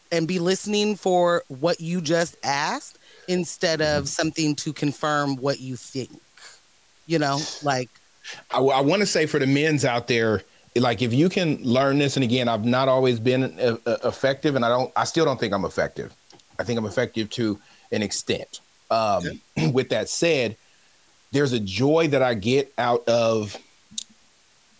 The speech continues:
Speaker 2: seeing the huff and the puff. And then when it's not met with that same huff and puff, and there is, like, a level of trying to understand what that is,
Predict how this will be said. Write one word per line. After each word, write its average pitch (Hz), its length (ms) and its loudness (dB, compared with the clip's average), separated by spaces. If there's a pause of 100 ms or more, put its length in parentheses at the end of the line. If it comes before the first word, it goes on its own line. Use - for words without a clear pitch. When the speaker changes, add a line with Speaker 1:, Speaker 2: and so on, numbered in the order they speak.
(380)
Speaker 2:
seeing 143 440 0
the 131 100 2
huff 135 380 -2
and 123 120 2
the 107 60 2
puff. - 640 -4 (2750)
And 127 180 2
then 120 560 2 (1160)
when 127 160 0
it's 120 160 -2
not 127 240 0
met 135 300 2
with 123 140 2
that 120 180 2
same 123 240 0
huff 127 260 -2
and 120 140 -2
puff, 143 360 -2 (400)
and 117 100 0
there 127 220 4
is, 127 100 4
like, 120 180 2
a 117 120 2
level 123 280 2
of 113 100 0
trying 127 180 0
to 117 80 4
understand 120 440 0
what 123 120 0
that 127 140 2
is, 143 220 4